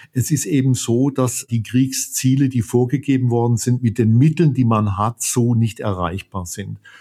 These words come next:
Und daher eben auch die wachsende Sorge und die wachsende Beunruhigung,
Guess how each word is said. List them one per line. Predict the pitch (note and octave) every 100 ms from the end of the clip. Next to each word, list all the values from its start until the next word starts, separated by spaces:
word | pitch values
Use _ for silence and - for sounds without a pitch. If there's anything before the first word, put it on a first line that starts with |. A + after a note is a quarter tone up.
| - _
Und | C3+ A#2+ B2 A2+
daher | G#2 C3 B2 C#3+ C#3
eben | B2 A#2+
auch | A#2+ A2+ -
die | A2 F2
wachsende | G#2 - - C#3 B2
Sorge | A2 A2+ G2+ A2+ A#2+
und |
die | G2+ F#2
wachsende | G#2 - - A#2+ G#2+
Beunruhigung, | A2 A#2 A#2 C#3+ C3 C#3+ C3+ C3 A#2+